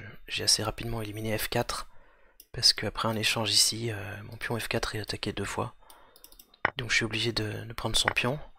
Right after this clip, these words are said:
et de libérer son fou. Donc, euh, il a un peu réglé ses problèmes de, de pièces, euh, euh, d'embouteillage de pièces, comme je disais, ses problèmes d'espace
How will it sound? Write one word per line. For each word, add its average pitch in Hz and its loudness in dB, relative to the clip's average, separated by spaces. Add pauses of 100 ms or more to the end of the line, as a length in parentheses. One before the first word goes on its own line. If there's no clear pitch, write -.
(1120)
et 110 -4
de 104 0
libérer 113 0
son 113 4
fou. - -2
Donc, 113 -4
euh, 107 0
il 110 -2
a 131 4
un 151 -2
peu 175 6
réglé 143 8
ses 131 8
problèmes 131 6
de, 117 4
de 110 2
pièces, - 8
euh, 107 0 (1300)
euh, 113 0
d'embouteillage 113 2
de 107 2
pièces, - 8
comme 101 4
je 104 0
disais, 110 -2
ses 107 -2
problèmes 104 0
d'espace - 2